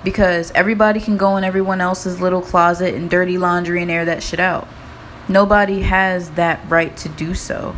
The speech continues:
It's none of your concern. Like, all of this is just ridiculous. And I, I've been holding back from just recording because it really upsets me.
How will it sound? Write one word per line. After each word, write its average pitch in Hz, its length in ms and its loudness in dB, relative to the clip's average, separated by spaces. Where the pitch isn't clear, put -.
It's - 180 -8
none 185 140 0
of 165 120 -6
your 151 100 -2
concern. 147 520 -4
Like, 156 240 -2
all 180 260 2
of 185 240 -2
this 180 320 -4
is 160 140 -10
just 175 200 -8
ridiculous. 175 760 -6
And 175 160 -2
I, 180 300 2
I've 185 220 2
been 214 180 2
holding 208 840 0
back 175 400 0
from 175 300 -4
just 165 480 -8
recording 185 680 -2
because 175 340 -4
it 175 140 -6
really 170 540 -4
upsets 156 540 -4
me. 151 260 -6